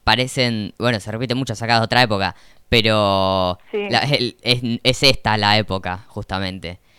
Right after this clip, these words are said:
Speaker 1: Em,
Speaker 2: Sí.
Speaker 1: no, yo quería preguntarte cómo había sido el, el problema antes en relación a que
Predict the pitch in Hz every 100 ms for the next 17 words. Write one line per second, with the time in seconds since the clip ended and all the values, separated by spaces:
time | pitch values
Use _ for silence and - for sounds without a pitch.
0 | _ _ _ _ 131 127 127 127 123 123
1 | 117 - _ - _ 180 180 220 214 220
2 | 170 143 135 135 185 - 185 - 185 180
3 | 175 180 160 175 165 170 156 143 123 110
4 | 101 - _ _ _ _ 123 120 117 113
5 | 107 117 113 123 123 143 147 160 143 127
6 | 131 135 - 113 110 113 143 151 147 -
7 | 131 147 165